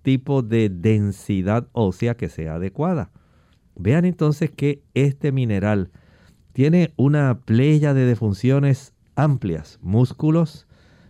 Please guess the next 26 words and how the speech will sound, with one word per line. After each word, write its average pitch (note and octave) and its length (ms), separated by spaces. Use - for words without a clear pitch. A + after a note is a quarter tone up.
nervios, C3 960
sistema A2+ 680
inmunitario, A2+ 960
los D3 200
latidos A2+ 420
del G2 160
corazón, A#2 720
los A#2 300
huesos B2+ 720
para G2+ 200
que F#2+ 80
estén A2 300
fuertes, A#2 760
ajustar C3+ 520
el C#3+ 80
metabolismo A#2+ 800
de A2 120
la G2+ 120
glucosa, C3 720
ayudar C#3+ 440
en C3 120
la A2 140
producción G2+ 560
de C3+ 80
energía C3+ 580
y G3 380